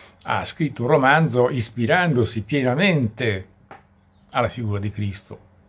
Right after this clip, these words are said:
Non diciamoglielo, perché forse nean-, neanche era credente, però, eh, se lo leggete bene vedete, no, c'è questa fata dai capelli turchini, chi può essere? La Madonna,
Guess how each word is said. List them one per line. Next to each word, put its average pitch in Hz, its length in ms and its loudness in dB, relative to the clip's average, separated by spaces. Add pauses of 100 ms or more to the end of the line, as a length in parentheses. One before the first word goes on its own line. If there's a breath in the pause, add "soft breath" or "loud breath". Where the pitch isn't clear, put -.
Non 110 180 0
diciamoglielo, 107 600 -6
perché 107 240 -18
forse 107 320 -8
nean-, 117 280 -4
neanche 131 280 -2
era 120 140 2
credente, 120 460 -4
però, 98 300 -8 (1000 loud breath)
eh, 110 260 -12
se - 180 -8
lo 113 60 0
leggete 120 400 0
bene 110 260 0
vedete, 110 480 -2
no, 107 180 -4
c'è 110 120 -12
questa 117 240 0
fata 123 380 2
dai 117 480 -2 (100)
capelli 120 280 -6
turchini, 113 580 0
chi 120 160 -8
può 117 160 -2
essere? 95 420 -4
La 92 80 -12
Madonna, 98 680 -2